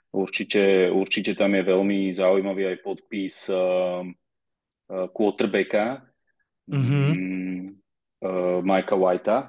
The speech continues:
Speaker 1: z New York Jets, eh, ktorý bude veľmi tvrdo podľa mňa sekundovať Tuovi. Tak, eh, to som zvedavý, že ako dopadne táto, táto hra.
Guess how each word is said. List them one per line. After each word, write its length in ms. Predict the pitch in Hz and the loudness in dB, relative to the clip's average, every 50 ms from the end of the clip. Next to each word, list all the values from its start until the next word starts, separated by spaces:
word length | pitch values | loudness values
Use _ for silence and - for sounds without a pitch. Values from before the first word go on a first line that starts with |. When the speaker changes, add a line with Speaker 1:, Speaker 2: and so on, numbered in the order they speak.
| - | -12
Speaker 1:
z 40 | - - 101 | -14 -10 -6
New 80 | 95 | -6
York 160 | 92 90 92 | -6 -6 -6
Jets, 480 | 90 - 98 113 127 - - - - - _ - | -4 0 0 0 0 -2 -8 -12 -14 -18 _ -14
eh, 160 | 104 95 92 | -14 -14 -14
ktorý 320 | - - - 98 98 92 | -8 -4 0 0 0 0
bude 240 | 101 104 98 101 92 | 0 0 0 0 0
veľmi 880 | 95 101 107 110 110 117 110 113 110 104 98 95 92 92 90 90 - _ | -2 -2 0 2 4 4 4 2 2 0 -2 -2 -4 -6 -8 -12 -16 _
tvrdo 400 | - 101 101 98 95 101 95 - | -8 -4 -4 -4 -2 -2 -4 -4
podľa 220 | 104 101 95 95 | -4 -6 -6 -6
mňa 120 | 95 92 - | -6 -8 -8
sekundovať 680 | - 104 95 - - 101 98 95 92 92 95 101 113 - _ _ _ _ _ _ _ | -8 -8 -8 -8 -8 -8 -4 -4 -2 0 0 -2 -2 -6 _ _ _ _ _ _ _
Tuovi. 480 | - 110 98 92 92 90 104 127 139 - _ _ _ _ _ _ _ _ _ _ _ | -6 -4 -2 -2 -2 -2 -4 -6 -6 -10 _ _ _ _ _ _ _ _ _ _ _
Tak, 360 | - 92 90 90 87 - - | -6 -4 -4 -4 -4 -6 -6
eh, 400 | 98 95 92 92 92 92 92 90 90 | -4 -2 0 0 0 0 0 0 -2
to 80 | - 98 95 | -4 -8 -10
som 160 | - - 98 | -8 -10 -6
zvedavý, 400 | 92 95 92 92 95 90 90 87 | -2 0 2 2 2 2 2 -2
že 200 | 85 92 85 85 | -2 -2 -4 -4
ako 240 | - - 95 95 82 | -4 -6 -8 -8 -4
dopadne 280 | - 92 95 95 85 | -4 -6 -4 -4 -4
táto, 400 | - 92 87 - - 92 92 - | -4 -4 -4 -2 -4 -4 -4 -4
táto 280 | - 98 90 - 95 90 | -4 -6 -4 -4 -4 -2
hra. 240 | 98 95 92 90 | 0 0 -2 -2